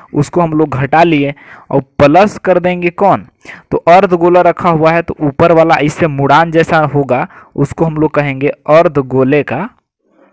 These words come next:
अर्धगोले का पार्श्व पृष्ठ, उसको क्या कहेंगे, नहीं sorry, पा-, वक्र न बोलेंगे, वक्र पृष्ठ क्षेत्रफल। तो घन का पूर्ण पृष्ठ क्षेत्रफल क्या होता है, छः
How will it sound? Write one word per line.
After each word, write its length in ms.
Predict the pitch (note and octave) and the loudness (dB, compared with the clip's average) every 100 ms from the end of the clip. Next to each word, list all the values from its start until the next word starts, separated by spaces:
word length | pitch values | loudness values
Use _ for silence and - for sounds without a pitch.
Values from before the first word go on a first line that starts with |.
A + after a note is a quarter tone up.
| _ _ - _ _ - | _ _ -20 _ _ -4
अर्धगोले 760 | C3+ D#3 C#3+ B2+ C3 B2 A#2+ A2+ | -2 -2 -4 -4 -2 0 -2 -2
का 260 | C3+ F3+ - _ _ - _ _ - | -4 -4 -8 _ _ -20 _ _ -2
पार्श्व 540 | C#3+ C#3 - F#3+ E3+ C#3 | 0 0 2 2 2 0
पृष्ठ, 420 | - G#2 - - - _ _ _ _ _ _ _ - | -4 -8 -12 -16 -18 _ _ _ _ _ _ _ -8
उसको 240 | C3+ D3 | -4 -4
क्या 160 | D3 D#3+ | -4 -4
कहेंगे, 380 | D#3 D3 D#3+ A3+ _ C#3 | -4 -6 -8 -14 _ -6
नहीं 160 | C#3+ | -6
sorry, 220 | B2+ A#2 | -4 -4
पा-, 440 | A#2 _ D3+ - D3+ | -4 _ -2 -2 -2
वक्र 380 | D3 F#3+ - B2+ | 0 0 0 -4
न 80 | A#2 | -4
बोलेंगे, 380 | A2+ A2+ B2 B2+ | -4 -6 -4 0
वक्र 320 | D#3+ - E3 | 0 0 -4
पृष्ठ 280 | - C#3 - | -2 -6 -6
क्षेत्रफल। 460 | - - - - - _ - - - - - - - _ - | -10 -10 -10 -14 -20 _ -20 -20 -20 -20 -20 -20 -20 _ -12
तो 120 | - - _ _ _ _ _ _ _ _ _ _ | -12 -12 _ _ _ _ _ _ _ _ _ _
घन 380 | D3 B2+ C3 E3 | -8 -4 -2 -2
का 140 | F3+ F3+ | 0 -2
पूर्ण 320 | - F3+ F#3 | 0 -2 0
पृष्ठ 220 | F3+ F3 | -2 -2
क्षेत्रफल 320 | E3 D#3+ E3+ | -2 0 -2
क्या 140 | E3 E3+ | -2 -2
होता 200 | E3+ F3+ | -2 -6
है, 160 | G#3 - _ - | -8 -18 _ -10
छः 300 | - D3 | -2 2